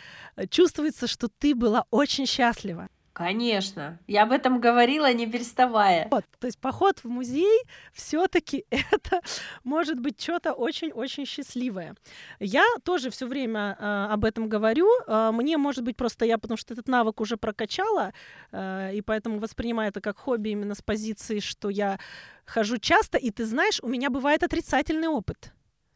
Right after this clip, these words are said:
Speaker 1: Тоже не так давно я ходила в музей. Я поставила бы одну звезду вообще. <laughs> Э, настолько он слабый и посредственный. Вот, тоже это вот, э, в городе, в котором я проживаю, в городе Делфте, в Нидерландах,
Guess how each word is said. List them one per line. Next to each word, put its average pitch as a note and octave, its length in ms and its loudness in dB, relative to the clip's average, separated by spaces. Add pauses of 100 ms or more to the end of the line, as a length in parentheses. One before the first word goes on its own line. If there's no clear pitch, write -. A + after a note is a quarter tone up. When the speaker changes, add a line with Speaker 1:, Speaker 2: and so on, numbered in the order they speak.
(280)
Speaker 1:
Тоже B3 240 2
не C#4 120 -2
так A#3+ 220 2
давно A3+ 280 0
я G#3 100 2
ходила G#3+ 360 -2
в G3+ 60 -4
музей. A3 340 0
Я A3 80 -6
поставила A#3 440 2
бы A3 140 2
одну B3 280 2
звезду A3+ 460 -2
вообще. G#3 500 0 (280)
<laughs> - 240 -12
Э, G#3 200 -2
настолько A#3+ 420 -2
он A3+ 140 0
слабый A3 380 -2
и G#3 40 -4
посредственный. D4+ 840 -6 (580)
Вот, A#3 280 -4
тоже A#3 280 -2
это G#3+ 480 0
вот, G3+ 260 -4
э, G#3 140 0
в G3+ 80 -6
городе, G#3 280 -2
в - 40 -12
котором G#3 240 -8
я G3 120 -4
проживаю, A3+ 500 -2
в C4+ 80 -10
городе G#3+ 300 -6
Делфте, A#3+ 500 -4
в A3 80 -4
Нидерландах, B3+ 640 -2